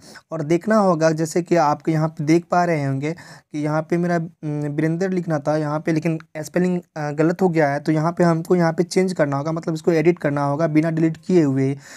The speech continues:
तो इसको कैसे कर पाएंगे? तो गाइस यहाँ पे सबसे पहले आपको वो निकाल लेना होगा नंबर, नेम वाला, जिस पे आपका स्पेलिंग गलत होगा। तो यहाँ पे इस पे कर दीजिए क्लिक। चलिए हम यहाँ पे करते हैं क्लिक। इस पे क्लिक करने के बाद यहाँ पे आपके सामने कुछ तरह का इंटरफेस देखने को मिल जाएगा और यहाँ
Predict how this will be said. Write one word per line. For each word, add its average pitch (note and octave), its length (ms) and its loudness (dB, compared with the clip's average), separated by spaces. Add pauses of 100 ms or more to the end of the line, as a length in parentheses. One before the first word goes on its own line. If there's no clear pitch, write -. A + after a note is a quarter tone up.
(140)
तो F3+ 60 2
इसको F3+ 180 0
कैसे F3 300 0
कर - 160 0
पाएंगे? C#3 360 -2
तो D#3+ 120 0
गाइस F3+ 220 2
यहाँ F3+ 200 2
पे F#3 140 -2
सबसे F#3 260 0
पहले F3 220 0
आपको E3+ 360 0 (420)
वो F3 180 4 (140)
निकाल D#3+ 400 0
लेना F3+ 180 0
होगा E3+ 200 0
नंबर, D3+ 380 -4
नेम D#3 380 -2
वाला, E3 160 0
जिस D#3+ 180 -8
पे F3 140 -6
आपका D3+ 320 0
स्पेलिंग D#3 300 -2
गलत C#3 260 0
होगा। C#3+ 160 0
तो D3+ 140 -6
यहाँ C#3+ 160 -2
पे D3 120 0
इस C#3 100 -2
पे - 140 -14
कर C#3+ 120 -4
दीजिए D3 240 -2
क्लिक। C3 300 -6
चलिए C#3+ 220 0
हम C#3+ 100 -4
यहाँ C3+ 120 -2
पे E3 100 -6
करते D3 240 -6
हैं C3 140 -4
क्लिक। C3+ 260 -4 (640)
इस F#3 140 -4
पे C4 140 -6
क्लिक A3 280 -2
करने D3+ 220 0
के D3 100 -4
बाद E3 240 2
यहाँ E3+ 180 0
पे G3 120 0
आपके F#3 220 0
सामने F#3 300 0
कुछ F#3 160 -6
तरह F#3 120 -4
का F#3 100 2
इंटरफेस F#3 440 0
देखने E3+ 260 0
को G3 120 0
मिल G3+ 140 0
जाएगा C#3 320 0
और E3+ 220 0
यहाँ F3+ 240 2